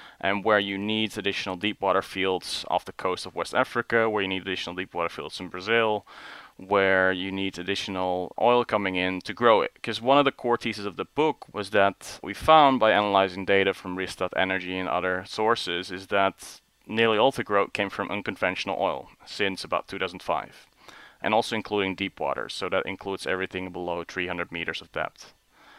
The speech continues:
So for oil supply to grow, it means growing shale oil,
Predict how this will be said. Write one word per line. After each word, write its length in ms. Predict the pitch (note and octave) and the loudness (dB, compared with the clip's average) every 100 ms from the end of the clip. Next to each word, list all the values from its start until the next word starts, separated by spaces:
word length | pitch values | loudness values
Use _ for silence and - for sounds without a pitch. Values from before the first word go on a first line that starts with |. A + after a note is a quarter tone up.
| - - - _ - | -20 -20 -20 _ -10
So 260 | - A#2+ | 0 2
for 200 | G#2 - | 2 4
oil 120 | C3 C3+ | 4 4
supply 360 | C3 - G#2+ | 0 2 2
to 80 | G2+ | 2
grow, 400 | F2 C#3+ D3+ B2+ | 0 4 6 6
it 100 | A#2+ | 2
means 380 | A2 G#2+ G#2 - | -2 -2 -4 -6
growing 480 | A2 G#2 G#2 G2+ G2 | 2 4 6 2 0
shale 280 | A2+ G#2+ D#2+ | 2 2 2
oil, 480 | G2 F#2+ F#2 F#2 | 2 2 0 -4